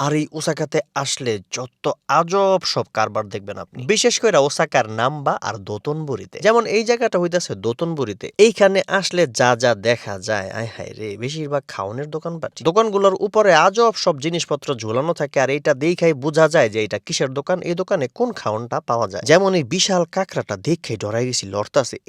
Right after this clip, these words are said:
এইটা দেখতে দেখতে হঠাৎ ডান পাশে দেখি, কি রে, এই গরুটা রেনু ঝুলায় রাখছে কি আরে। আমি ভাবছি আবার ঈদ উপলক্ষে বিশাল এক গরু ছাগলের হাট বসলো কি না ওসাকাতে। কি সুন্দর গোল্ডেন কালার একটা গরুরে ঝুলায় রাখছে, মনে হইতেছে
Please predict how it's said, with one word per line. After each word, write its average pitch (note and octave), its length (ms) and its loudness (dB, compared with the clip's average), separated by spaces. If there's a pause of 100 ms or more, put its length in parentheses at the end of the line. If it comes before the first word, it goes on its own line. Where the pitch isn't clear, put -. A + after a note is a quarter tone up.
এইটা A#3 180 2 (160)
দেখতে A3 220 2 (100)
দেখতে - 260 -2
হঠাৎ F3+ 300 4
ডান D#3+ 120 4 (100)
পাশে F#3+ 180 0 (100)
দেখি, D3+ 180 -6 (140)
কি - 180 -6 (100)
রে, D3+ 80 0 (380)
এই G#3+ 60 -4 (160)
গরুটা A#3 420 6
রেনু C3+ 260 6
ঝুলায় A2+ 260 -2
রাখছে - 280 -4
কি - 140 -12
আরে। - 100 -14 (100)
আমি A#3 180 4
ভাবছি D#3+ 280 4
আবার C#3 140 6 (100)
ঈদ D3 160 0
উপলক্ষে B2+ 380 2 (120)
বিশাল B2 300 2
এক G2+ 140 -14
গরু C3 200 0
ছাগলের G#2 400 -2
হাট G2 160 -6 (100)
বসলো A#2 300 -2
কি - 140 -8
না G#2 140 -6
ওসাকাতে। - 460 -10
কি F#3 80 2 (100)
সুন্দর E3 220 2 (120)
গোল্ডেন C3+ 360 4
কালার C3 260 6
একটা - 140 -2 (100)
গরুরে B2+ 340 0
ঝুলায় A#2+ 280 0
রাখছে, D#3+ 200 -2 (100)
মনে C3 120 -2
হইতেছে B2 220 -6